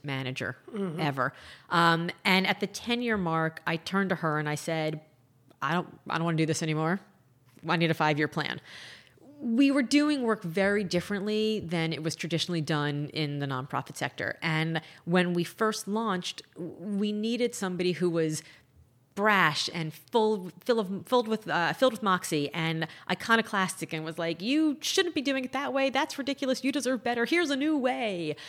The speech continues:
Speaker 1: And by, like, year seven or year eight, we'd spawned a lot of competition, you know? People clicked into the fact that this
Speaker 2: Yeah.
Speaker 1: was the right way to do it.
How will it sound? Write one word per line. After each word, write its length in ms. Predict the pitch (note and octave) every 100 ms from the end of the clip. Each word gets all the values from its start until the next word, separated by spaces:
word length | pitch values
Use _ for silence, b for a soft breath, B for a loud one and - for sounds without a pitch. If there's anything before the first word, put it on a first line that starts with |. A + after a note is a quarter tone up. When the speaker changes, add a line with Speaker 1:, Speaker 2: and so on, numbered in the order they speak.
| B B B B _
Speaker 1:
And 340 | A#3+ C4 B3 - - _
by, 240 | C4+ C#4+
like, 240 | D4 C#4+ C#4
year 180 | D4 D#4
seven 640 | - F#4+ F#4 C4 A#3 A#3+
or 80 | A#3+
year 260 | A#3+ B3 -
eight, 300 | D4 C#4 G3+
we'd 200 | G3+ A#3
spawned 360 | - - C4 C4+
a 60 |
lot 160 | A3+ A3
of 60 | G#3+
competition, 840 | G3+ F#3+ F3+ - G3 D4 D#4+ F4 - _ _
you 120 | A#3+ C#4+
know? 280 | D4+ E4+ - -
People 420 | C4+ D4 B3 - - - _ _
clicked 340 | - D4 D4 D4
into 280 | B3 F3+
the 80 | F#3+
fact 200 | G#3 G#3
that 120 | F#3+
this 120 | F#3 -
Speaker 2:
Yeah. 60 |
Speaker 1:
was 140 | F#3+ E3
the 100 | F3
right 260 | E3+ F3
way 140 | F3 E3+
to 60 |
do 180 | D#3+ A3+
it. 160 | E3